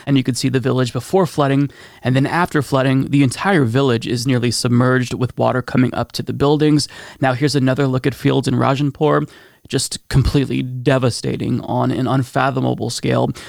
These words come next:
Now, this was the Indus River before and after flooding. As you can see, massive difference.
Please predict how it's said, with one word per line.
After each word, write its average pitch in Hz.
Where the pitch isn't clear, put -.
Now, 139
this 131
was 135
the 135
Indus 131
River 151
before 143
and 131
after 151
flooding. 165
As -
you -
can 127
see, 143
massive 120
difference. 151